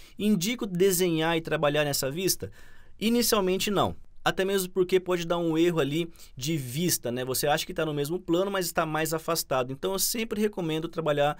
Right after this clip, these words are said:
nos níveis de planta, beleza? Então, pra voltar lá no pavimento térreo, pra gente poder construir aqui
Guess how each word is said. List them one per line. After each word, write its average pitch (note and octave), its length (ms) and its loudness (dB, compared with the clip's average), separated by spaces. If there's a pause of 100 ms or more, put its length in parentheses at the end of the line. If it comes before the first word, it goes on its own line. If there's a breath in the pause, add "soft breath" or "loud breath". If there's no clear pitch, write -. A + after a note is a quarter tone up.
(220 loud breath)
nos D#3 200 2
níveis D3 420 -2
de C#3+ 260 -2 (200)
planta, C#3+ 540 4 (140)
beleza? F3 520 2 (520 loud breath)
Então, B3 260 0
pra C4+ 220 2
voltar B3 340 0
lá G#3+ 100 4
no G#3 120 0
pavimento F#3+ 440 -2
térreo, F3 340 4
pra D3+ 100 -2
gente E3 140 -4
poder F3 240 -2
construir E3+ 500 -2
aqui E3 360 -4